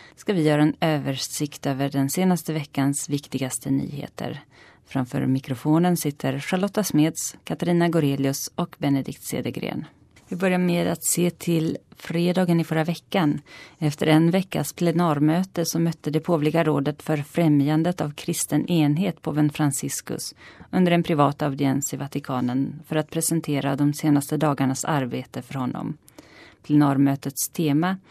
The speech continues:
hade varit pingstvänner, karismatiker och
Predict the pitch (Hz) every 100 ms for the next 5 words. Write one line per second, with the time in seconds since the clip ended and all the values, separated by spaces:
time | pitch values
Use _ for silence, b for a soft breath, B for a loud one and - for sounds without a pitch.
0 | B B B B - 180 180 170 165 -
1 | - 196 151 135 - 160 165 170 180 185
2 | - 170 170 156 147 147 - 151 165 160
3 | 160 151 -